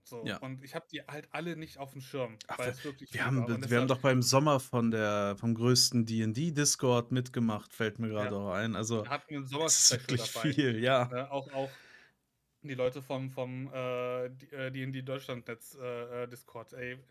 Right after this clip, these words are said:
Speaker 1: Da viele liebe Grüße. War, hat super spaßig und, äh, viele Sachen, äh, waren sehr toll dieses Jahr.
Speaker 2: Ja.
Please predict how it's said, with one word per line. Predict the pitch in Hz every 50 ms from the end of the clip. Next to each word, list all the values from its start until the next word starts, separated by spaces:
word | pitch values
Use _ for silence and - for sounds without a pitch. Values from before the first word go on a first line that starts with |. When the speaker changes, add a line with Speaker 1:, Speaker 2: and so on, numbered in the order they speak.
| _ _ _ _ _ _ -
Speaker 1:
Da | 147 139 143 147 143
viele | 131 - 151 151 147
liebe | 147 147 135 135 131
Grüße. | - - 151 143 - - 143 135 135 135 _ _ _ _ _ _ _ _ -
War, | 147 135 131 135
hat | 139 135 _ -
super | - 175 190 214 196 180
spaßig | - - 170 175 175 175 - - 170 170 - - _ -
und, | 139 131 131 131 131 135
äh, | 151 139 135 135
viele | 135 - 160 156 156 139
Sachen, | 135 143 143 - - 147 147 143 143 165 180 -
äh, | 139 135 131 131 127 127
waren | 135 135 139 139 139 147 - -
sehr | - 127 139 143 147
toll | 139 - 135 127
dieses | 127 117 113 110 107 - -
Jahr. | 113 110 123 131 - _ _ _ _ _ _
Speaker 2:
Ja. | - 90 78 -